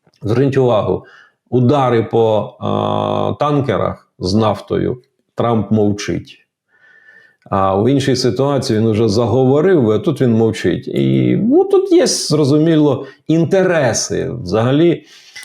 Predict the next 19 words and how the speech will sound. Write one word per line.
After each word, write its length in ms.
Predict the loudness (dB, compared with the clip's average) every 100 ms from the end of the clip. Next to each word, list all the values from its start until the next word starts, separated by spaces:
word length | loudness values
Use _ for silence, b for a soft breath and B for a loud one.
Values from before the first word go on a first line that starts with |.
| B B B B B B _ -8 -2
Кушнер, 680 | -2 0 0 2 0 -2 -4
а, 220 | -2 0
завдяки 480 | 2 2 2 0 0
інтерв'ю, 600 | 0 2 2 2 2 2
тому 320 | 0 2 2
великому 640 | 4 4 4 2 2 2 2
інтерв'ю 600 | 2 0 2 4 2 2
для 800 | 0 0 2 2 2 2 2 -2 -2
видання 440 | 0 2 2 0
«Телеграф», 680 | 0 0 2 2 0 0 -2
йому 220 | -2 -2
вже 160 | -2 -4
два 240 | 0 -2
тижні, 460 | 0 2 2 0 0
він 180 | 2 2
насправді 520 | -2 -2 -2 0 0
розкрив 520 | 0 -2 -2 0 0
карти, 480 | -2 -2 -2 -6 -12
не, 420 | -10 -8 -8